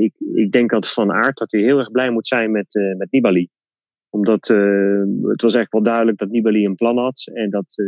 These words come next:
dat zijn ploeg, Trek Segafredo, die hebben echt de koers hard gemaakt. Op de Cipressa al, maar ook op de Poggio. En ik, ik heb eigenlijk het idee dat als, eh, Trek Segafredo dat niet had gedaan,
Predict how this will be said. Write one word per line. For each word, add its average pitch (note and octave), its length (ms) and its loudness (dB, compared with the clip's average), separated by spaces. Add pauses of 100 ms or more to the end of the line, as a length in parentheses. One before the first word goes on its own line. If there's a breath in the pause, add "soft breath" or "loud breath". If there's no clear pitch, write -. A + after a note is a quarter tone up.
(300)
dat - 160 -2
zijn A2 140 2
ploeg, A2+ 280 0
Trek A#2+ 200 -2
Segafredo, G#2+ 680 2
die G#2 100 2
hebben G#2+ 180 2
echt - 300 -4 (320)
de A#2 100 0
koers A#2 360 2
hard A#2 200 -2
gemaakt. B2 380 -4
Op G#2+ 100 -6
de - 80 -12
Cipressa - 460 0
al, G#2+ 220 2
maar G2+ 180 2
ook A2+ 160 0
op - 80 -10
de - 80 -10
Poggio. B2 400 0 (840)
En G2+ 320 -2
ik, - 240 -4
ik - 180 -4
heb C3 140 0
eigenlijk D3 180 0
het C3+ 100 0
idee C3+ 180 4
dat B2 140 -2
als, A#2 420 -2 (520)
eh, G2+ 440 -2
Trek B2 240 0
Segafredo A2 560 2
dat F#2 160 -2
niet A#2 160 0
had C#3+ 160 -2
gedaan, D3 420 -4